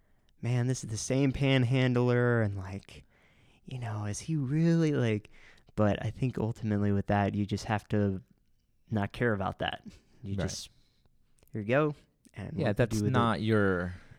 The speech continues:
Speaker 2: it's not for you to judge. It's not for you to say, like, "Wh-, what's he gonna do with this?" or whatnot, right?
Speaker 1: Right.
Speaker 2: I started doing this thing, and I've,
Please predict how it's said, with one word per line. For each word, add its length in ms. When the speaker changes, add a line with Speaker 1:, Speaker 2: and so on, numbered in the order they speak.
Speaker 2:
it's 280
not 200
for 80
you 140
to 80
judge. 420
It's 220
not 160
for 80
you 120
to 100
say, 200
like, 180
"Wh-, 260
what's 240
he 80
gonna 180
do 200
with 140
this?" 260
or 120
whatnot, 400
right? 220
Speaker 1:
Right. 200
Speaker 2:
I 60
started 280
doing 240
this 140
thing, 360
and 140
I've, 120